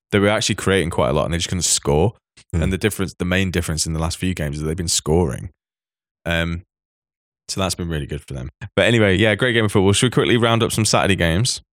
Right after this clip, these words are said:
Speaker 2: Yes.
Speaker 1: Wolves, Spurs. Hmm.
Speaker 2: <sighs> Okay,
Speaker 1: Spurs
Speaker 2: this is
Speaker 1: about to
Speaker 2: yeah.
Speaker 1: wobble. A lot of
Speaker 2: Mm.
Speaker 1: injury problems.
Speaker 2: Yeah. And those are bad injuries, crucial ones too. Maddison, Van de Ven.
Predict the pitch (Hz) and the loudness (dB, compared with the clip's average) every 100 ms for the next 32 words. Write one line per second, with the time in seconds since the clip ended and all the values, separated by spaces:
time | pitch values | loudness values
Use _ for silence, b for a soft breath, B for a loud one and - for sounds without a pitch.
0 | - 87 - - - - 123 180 202 - | 0 2 2 -2 -6 0 4 4 4 2
1 | - 143 135 120 78 60 80 - - - | 0 2 4 4 2 0 -2 -2 -4 -8
2 | - _ _ _ - 131 107 87 80 90 | -18 _ _ _ 2 4 4 4 2 0
3 | B B B - 110 101 90 139 135 143 | B B B -2 2 4 6 6 6 4
4 | 131 131 113 92 85 85 90 - 113 98 | 4 2 4 4 4 2 -2 -2 2 4
5 | 90 85 95 - 87 87 82 90 - - | 6 6 4 2 0 0 0 -2 -4 -10
6 | _ _ 92 76 - _ _ _ - 98 | _ _ 0 0 -4 _ _ _ 2 4
7 | 98 90 98 95 87 82 76 - - 98 | 4 4 4 4 2 0 -4 -6 0 2
8 | 87 87 78 76 - 82 76 - _ _ | 2 2 0 0 0 0 -2 -6 _ _
9 | _ _ 101 92 87 92 87 90 90 85 | _ _ 2 4 2 2 2 2 2 2
10 | 87 82 | 0 -2